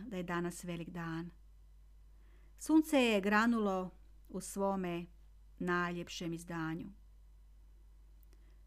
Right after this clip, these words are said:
Proljeće se obuklo u najljepšu haljinu. Ptice pjevaju, a ja sam tužna.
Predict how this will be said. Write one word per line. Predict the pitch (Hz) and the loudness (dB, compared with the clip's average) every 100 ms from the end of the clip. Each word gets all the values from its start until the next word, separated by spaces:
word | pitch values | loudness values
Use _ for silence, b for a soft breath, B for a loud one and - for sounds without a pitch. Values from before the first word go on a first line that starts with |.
| - | -10
Proljeće | - 294 311 311 269 | 4 6 6 4 2
se | 247 254 | 4 4
obuklo | 240 233 247 247 214 190 190 B - | 4 4 2 0 0 0 -2 B -6
u | 190 | -2
najljepšu | 196 196 175 - - | 0 0 -2 -6 -12
haljinu. | 175 180 175 175 175 175 - - - - - - - - - - - | -8 -6 -6 -6 -6 -8 -12 -20 -20 -20 -20 -20 -20 -20 -20 -20 -20
Ptice | - 226 220 202 | -4 -2 0 -4
pjevaju, | - 208 202 185 180 175 175 - - - - - - - - - - - | 0 2 2 0 -2 -4 -6 -10 -20 -20 -20 -20 -20 -20 -20 -20 -20 -6
a | 214 | -2
ja | 170 160 | -2 -4
sam | 160 175 | -6 -12
tužna. | 165 160 175 175 175 | -10 -10 -10 -12 -12